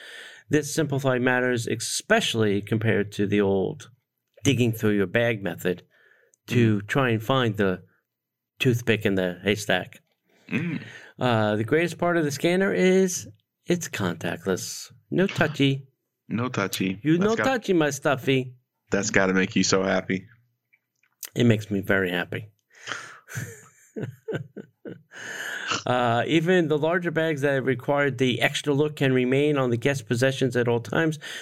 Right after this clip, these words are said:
Speaker 1: Uh, the security offer will simply ask for the person to put the bag on the table and push the items aside so that they can see everything inside.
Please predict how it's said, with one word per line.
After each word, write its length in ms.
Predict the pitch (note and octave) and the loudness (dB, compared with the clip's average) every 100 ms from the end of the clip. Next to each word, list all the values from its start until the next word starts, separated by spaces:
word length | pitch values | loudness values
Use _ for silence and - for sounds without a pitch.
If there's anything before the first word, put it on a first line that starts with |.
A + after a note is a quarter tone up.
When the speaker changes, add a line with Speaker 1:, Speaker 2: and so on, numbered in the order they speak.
| - - | -10 -2
Speaker 1:
Uh, 220 | B2 A#2 | 0 2
the 100 | A#2 | 0
security 540 | - - C#3+ C#3 C3+ | -4 -2 0 2 2
offer 340 | B2+ B2+ B2+ A#2 | 2 0 0 0
will 160 | A#2+ | 0
simply 420 | A#2 C#3 B2 A#2+ B2+ | 0 0 0 2 2
ask 240 | B2 - | 0 -2
for 120 | A#2+ | 0
the 80 | A2 | 0
person 460 | A2 B2+ A#2+ A#2 A2+ | 2 0 0 -2 -4
to 80 | |
put 180 | A2+ A#2 | -4 -6
the 60 | A2+ | -2
bag 260 | A#2+ A#2+ | 0 2
on 120 | A2 A2 | 0 -2
the 80 | |
table 420 | G#2+ F3+ F3 E3 - - - - | 0 0 2 -2 -4 -16 -18 -2
and 180 | B2 A#2+ | 0 2
push 180 | C#3 C#3 | 0 2
the 180 | C3+ B2 | 2 2
items 360 | A2+ A2+ G#2+ | 2 0 -2
aside 400 | - A#2+ A2+ A2 | -2 0 2 0
so 160 | G#2+ G#2+ | 0 0
that 220 | A2 G#2+ | 0 0
they 120 | G#2+ | 0
can 160 | G#2+ G#2+ | 0 -2
see 340 | A2+ A2 G2+ | 0 2 2
everything 540 | G#2+ A2+ A2+ A2 G#2+ G#2+ | 2 2 0 2 2 2
inside. 480 | A2 - G3+ F#3+ | 0 0 0 -2